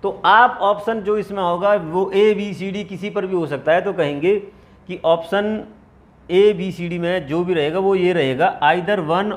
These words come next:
or two conclusion are follow। ठीक है, अगर उसमें लगे third are not follow तो वो भी देख लेंगे। नहीं, इतना ही रहता है कि either one or two conclusion are follows।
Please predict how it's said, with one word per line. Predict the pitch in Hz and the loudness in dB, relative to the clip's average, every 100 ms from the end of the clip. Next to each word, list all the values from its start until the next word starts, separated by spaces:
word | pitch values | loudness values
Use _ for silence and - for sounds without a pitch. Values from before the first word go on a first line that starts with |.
| - | -2
or | 175 | -2
two | 170 175 | -2 -4
conclusion | 170 160 147 143 147 | -4 -4 -4 -4 -2
are | 151 135 131 | -2 -2 0
follow। | 127 196 202 - - _ _ _ 185 | 2 2 0 -6 -20 _ _ _ 0
ठीक | 226 | 2
है, | 165 - - - _ 135 | 2 0 -16 -20 _ 0
अगर | 170 | 2
उसमें | 190 208 | 0 -2
लगे | 202 220 | 0 -2
third | 143 156 185 | 0 2 4
are | 190 185 | 4 4
not | 175 175 | 0 -2
follow | - 170 208 | -2 -4 -2
तो | 196 | -4
वो | 170 | -4
भी | 160 | -2
देख | 170 170 | -4 -4
लेंगे। | 180 202 | -4 -4
नहीं, | 214 208 | -4 -4
इतना | 185 185 208 | -4 -2 0
ही | 214 | 2
रहता | 180 165 180 | 2 2 0
है | |
कि | 185 196 | 0 0
either | 175 180 175 | 0 0 -2
one | 165 160 | -2 -2
or | 160 | -2
two | 165 - 151 151 | -4 -10 -8 -6
conclusion | 131 143 143 143 | -4 -4 -2 2
are | 190 240 - - _ _ _ 117 | 2 0 -8 -20 _ _ _ -4
follows। | 104 92 | -2 -4